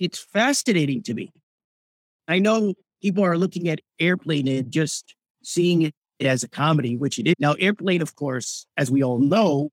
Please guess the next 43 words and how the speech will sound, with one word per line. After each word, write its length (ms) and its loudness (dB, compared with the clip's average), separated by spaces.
or 120 -2
at 60 0
least 260 -4
those 220 -2
of 120 -2
us 260 -8
who 280 2
are 160 0
familiar 680 4
with 200 -2
films 520 -8
know, 320 -6
Airplane 380 2
was 160 -2
written 280 2
by 240 0
Jim 180 2
Abrahams, 680 0
David 280 -2
Zucker, 340 -4
and 80 -8
Jerry 220 0
Zucker, 280 -6
which 260 -8
went 160 -2
on, 360 -6
the 60 -12
Zucker 200 2
brothers 320 0
in 80 -4
particular 380 0
went 220 -2
on 180 -2
to 100 -2
have 380 -2
careers 520 2
in, 280 2
uh, 420 -10
genre 420 2
parody 560 2
films 640 -4
in 100 -4
Hollywood. 460 -4